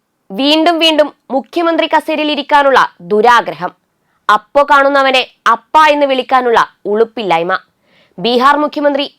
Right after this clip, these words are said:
നിതീഷ് കുമാറിനെ പാൽത്തു ചാച്ച അഥവാ യു ടേൺ അമ്മാവനാക്കുന്നത് ഇതൊക്കെയാണ്.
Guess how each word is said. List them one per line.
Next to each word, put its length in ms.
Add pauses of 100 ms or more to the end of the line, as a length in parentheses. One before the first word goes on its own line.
(120)
നിതീഷ് 420
കുമാറിനെ 420 (480)
പാൽത്തു 400 (120)
ചാച്ച 240 (360)
അഥവാ 220 (120)
യു 100 (160)
ടേൺ 200
അമ്മാവനാക്കുന്നത് 760 (380)
ഇതൊക്കെയാണ്. 520